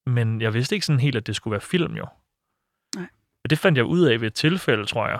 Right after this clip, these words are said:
Speaker 1: Min farfar, han lavede film. Øh, ikke så mange film. Han gik og f-, lavede f-, filmede på sådan en lille handycam, og så hver gang de var på camping, så satte han sådan en projektor op, og så viste han hele campingpladsen, han havde filmet hele ugen, og så sad de og s-,
Speaker 2: <laughs>
Speaker 1: drak bajer og så det, indtil det væltede hele projektoren, og de blev så stive og sådan noget.
Speaker 2: <laughs> Ej, det lyder
Speaker 1: Så det,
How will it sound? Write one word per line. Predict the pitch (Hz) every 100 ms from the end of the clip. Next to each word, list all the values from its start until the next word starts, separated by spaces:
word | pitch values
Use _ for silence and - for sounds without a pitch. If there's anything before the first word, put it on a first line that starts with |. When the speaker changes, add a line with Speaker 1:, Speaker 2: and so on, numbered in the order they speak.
| -
Speaker 1:
Min | 143 113
farfar, | - 131 127
han | 120 123
lavede | 110
film. | - 127 110 - _ -
Øh, | 110
ikke | 120 -
så | 113
mange | 104 127
film. | - 117
Han | 117 120
gik | 123
og | 113
f-, | - -
lavede | 110 107
f-, | - -
filmede | - 143 147 127
på |
sådan | 113
en | 123
lille | 127
handycam, | 131 160 151 135 123 127
og | 120
så | 135
hver | 139 131
gang | 123 113
de | 120
var | 117 117
på | - 117
camping, | - 127 156 160
så | - 127
satte | - 120
han | 120
sådan | 123
en |
projektor | 120 - - 131 -
op, | 117
og | 113
så |
viste | 123 120
han | 113
hele | 120
campingpladsen, | 113 113 113 113 104 110
han |
havde | 104
filmet | 98 120 120
hele | 107 107
ugen, | 107 107
og |
så | 107
sad | 110 101
de | 90
og |
s-, | - - 202 -
Speaker 2:
<laughs> |
Speaker 1:
drak | 101 101
bajer | - 113 107
og | 95
så | - 107
det, | 101
indtil | 101 - 104
det | 104
væltede | 104 107 107 98
hele | 107 107
projektoren, | 104 - 104 107 - 104 95
og | 98 98
de | 107
blev | 113 95
så | 104
stive | - 110 113
og | 113
sådan | 113
noget. | 107
Speaker 2:
<laughs> | 220
Ej, | -
det | 196
lyder | 185 175
Speaker 1:
Så | 190
det, | 135